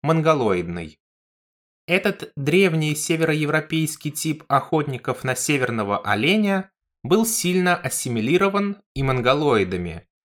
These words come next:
и высокорослыми европеоидами с примесью неандертальцев, но сохранился у популяций, ушедших в Скандинавию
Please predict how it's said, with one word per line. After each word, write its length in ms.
и 280
высокорослыми 1040
европеоидами 1120
с 140
примесью 460
неандертальцев, 840
но 100
сохранился 680
у 140
популяций, 1000
ушедших 540
в 20
Скандинавию 1000